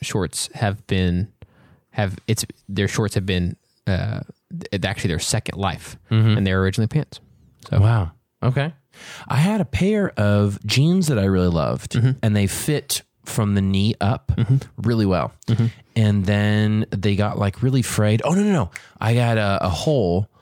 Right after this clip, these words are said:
Speaker 2: in one of the knees that just
Speaker 1: Uh-huh.
Speaker 2: kept getting bigger and bigger till it was, like, almost all the way around.
Speaker 1: Mm-hmm. Mm-hmm. Yeah.
Speaker 2: And I was like, "Dang, I love these pants." And
Speaker 1: Mm-hmm.
Speaker 2: like, above the knee, they're still in really good condition.
Speaker 1: Mm-hmm.
Speaker 2: Um, so I cut them off at the knee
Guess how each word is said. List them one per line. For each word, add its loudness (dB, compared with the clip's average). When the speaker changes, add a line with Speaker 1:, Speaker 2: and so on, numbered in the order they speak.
Speaker 2:
in 4
one 4
of 0
the 0
knees -2
that 0
just 0
Speaker 1:
Uh-huh. -8
Speaker 2:
kept 0
getting 0
bigger 0
and -2
bigger 0
till 0
it 0
was, -2
like, -2
almost 0
all 0
the -6
way 2
around. 0
Speaker 1:
Mm-hmm. 2
Mm-hmm. -2
Yeah. -2
Speaker 2:
And 0
I 0
was 0
like, -2
"Dang, 0
I 0
love 0
these 2
pants." 0
And 4
Speaker 1:
Mm-hmm. 4
Speaker 2:
like, 0
above 0
the 2
knee, 2
they're 0
still -2
in 2
really 2
good -8
condition. -2
Speaker 1:
Mm-hmm. 0
Speaker 2:
Um, 2
so -2
I 0
cut -2
them 0
off -2
at -2
the 0
knee 2